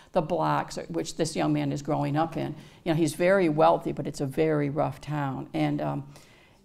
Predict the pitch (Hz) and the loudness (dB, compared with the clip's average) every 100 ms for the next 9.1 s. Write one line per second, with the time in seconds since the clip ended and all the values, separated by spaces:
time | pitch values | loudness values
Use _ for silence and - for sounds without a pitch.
0 | _ - 185 254 254 208 175 175 - 170 | _ 2 2 4 0 -2 -2 -4 -4 -4
1 | 160 139 139 - 147 - 175 175 156 156 | -4 -6 -6 -6 -8 -4 -2 -2 -2 -4
2 | - 147 147 147 - 143 143 139 143 139 | -4 -2 -4 -6 -6 -4 -4 -4 -4 -6
3 | - 135 147 _ - 135 - 139 120 120 | -6 -10 -14 _ -8 -8 -8 -10 -8 -8
4 | 120 - 143 - - - - 160 170 156 | -10 -12 -16 -18 -20 -16 -10 -6 -2 -2
5 | 165 151 156 143 - 143 147 143 147 143 | -2 -2 0 0 0 0 0 -4 -2 -2
6 | 143 135 139 143 139 139 147 139 165 - | -2 -4 -6 -4 -4 -4 -6 -8 -8 -6
7 | - 156 147 147 147 156 143 151 143 135 | 0 2 2 -2 -4 -4 -2 -2 -4 -6
8 | 147 143 - - 143 135 135 131 131 139 | -10 -10 -12 -6 -4 -4 -2 -4 -4 -8
9 | 131 | -8